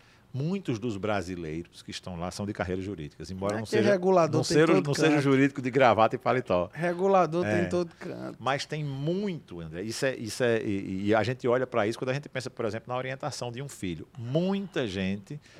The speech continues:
Speaker 1: de outras áreas. As áreas de, de, de tecnologia, telecomunicações,
Speaker 2: Claro.
Speaker 1: engenharia são absolutamente presentes. Mas aí também não é, do mesmo jeito que o advogado não é advogado de, de paletó e gravata, o engenheiro também não é um engenheiro isolado do mundo. Concorda? É preciso que o engenheiro tenha alguma noção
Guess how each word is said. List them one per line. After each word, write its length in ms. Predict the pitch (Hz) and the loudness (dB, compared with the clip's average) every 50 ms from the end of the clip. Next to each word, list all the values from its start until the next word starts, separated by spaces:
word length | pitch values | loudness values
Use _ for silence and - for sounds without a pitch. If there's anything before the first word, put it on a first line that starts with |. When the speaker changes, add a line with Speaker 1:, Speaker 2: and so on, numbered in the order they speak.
| - - - | -20 -16 -8
Speaker 1:
de 120 | 104 110 110 | -2 2 2
outras 420 | 107 113 123 - - 139 117 87 | 4 2 2 0 -2 -2 -2 -2
áreas. 280 | 78 60 57 62 - - | -2 -6 -6 -8 -10 -8
As 280 | - - 101 98 90 107 | -4 -2 -2 0 4 4
áreas 260 | 120 160 196 170 120 | 4 4 4 2 0
de, 220 | 117 113 98 90 | 0 0 0 0
de, 180 | 82 90 90 87 | -2 -2 -4 -4
de 120 | 82 85 78 | -4 -2 0
tecnologia, 680 | - 104 - - 98 92 90 78 85 107 131 131 104 | 0 0 2 0 -2 -2 -2 -2 0 2 2 2 2
telecomunicações, 920 | 87 - 110 101 107 - 110 - - - - 95 90 - - - 101 107 92 | 4 4 4 4 2 2 -2 -4 -4 -2 0 0 0 0 0 -2 -2 -2 -2
Speaker 2:
Claro. 100 | 104 98 | -2 -2
Speaker 1:
engenharia 480 | 87 101 98 92 90 90 98 120 139 | 0 0 2 2 2 2 2 2 0
são 220 | 127 - - 120 117 | 0 -2 -2 -2 -2
absolutamente 760 | 131 - - - - 143 131 135 - 123 104 110 117 - | -2 -2 -2 -4 -4 -4 -2 -2 -4 -4 -6 -6 -8 -8
presentes. 680 | - - 135 135 113 87 92 85 90 107 - - - - - - - - - - - - - | -2 2 4 4 4 2 0 -2 -2 -4 -6 -10 -14 -14 -16 -20 -20 -20 -20 -20 -20 -14 -8
Mas 140 | - 113 104 | -6 -4 0
aí 140 | 123 117 123 | 0 0 0
também 260 | - 139 123 131 135 | 0 -2 -4 -2 -4
não 180 | 139 139 139 131 | -4 -4 -4 -4
é, 40 | |
do 160 | 123 - 139 147 | -2 -2 -2 0
mesmo 200 | 185 226 226 196 | 0 0 0 2
jeito 200 | 151 165 160 160 | 2 2 2 0
que 100 | - 151 | 2 4
o 60 | 147 | 4
advogado 480 | 143 127 113 120 117 107 117 120 117 | 4 6 6 4 4 6 4 4 4
não 60 | 123 120 | 2 2
é 60 | 120 | 2
advogado 500 | 120 117 101 101 107 101 104 101 95 92 | 2 2 2 2 0 2 2 0 0 -2
de, 80 | 95 | -6
de 200 | 87 92 92 98 | -10 -8 -8 -6
paletó 340 | - - 101 98 98 - 98 | -2 0 2 2 0 0 -2
e 60 | 95 | -2
gravata, 480 | 92 95 92 80 82 113 139 151 139 127 - | 0 0 -2 0 2 4 4 4 2 -2 -4
o 80 | 160 156 | -2 -4
engenheiro 600 | 156 147 127 156 156 147 131 127 127 135 147 156 | -2 0 0 -2 -2 -2 -2 0 2 2 2 0
também 300 | 156 185 175 151 151 165 | -2 -6 -6 -6 -6 -6
não 100 | 175 170 | -4 -4
é 120 | 165 175 | -4 -2
um 40 | 190 | -2
engenheiro 300 | 185 160 180 185 180 185 | -2 0 0 0 0 2
isolado 340 | 233 226 226 220 226 233 226 | 2 2 4 4 4 4 2
do 80 | 220 | 0
mundo. 320 | 277 - 104 95 92 90 95 - _ _ _ _ _ - _ _ | -2 -2 -2 -4 -4 -6 -10 -14 _ _ _ _ _ -20 _ _
Concorda? 440 | - 104 90 131 151 190 226 269 269 | -10 0 4 6 6 6 4 2 -2
É 120 | 277 208 175 | -2 -2 -2
preciso 260 | - - 185 196 202 | -2 -2 -4 -4 -4
que 100 | - 285 | -6 -8
o 60 | 330 | -6
engenheiro 320 | 302 294 330 330 339 349 | -6 -4 -4 -2 -2 -2
tenha 220 | 349 - 381 381 359 | -2 -2 -2 0 0
alguma 280 | 311 240 190 175 185 | 0 0 0 0 -2
noção 600 | 190 196 254 247 - - - 185 156 143 156 190 | 0 0 0 0 0 2 2 4 4 2 2 -2